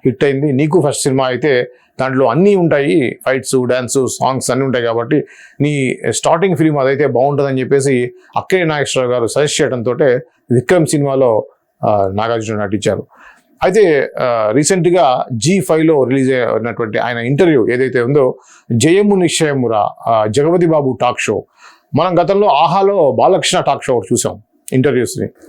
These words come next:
So, అన్‌స్టాపబుల్, అన్‌స్టాపబుల్ లాగానే దాన్ని, ఆ, అదే ఫార్మాట్లో,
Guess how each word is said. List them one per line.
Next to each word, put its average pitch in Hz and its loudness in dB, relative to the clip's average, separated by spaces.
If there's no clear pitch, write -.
So, 165 2
అన్‌స్టాపబుల్, 143 0
అన్‌స్టాపబుల్ 170 2
లాగానే 160 2
దాన్ని, 151 0
ఆ, 120 0
అదే 170 4
ఫార్మాట్లో, 147 2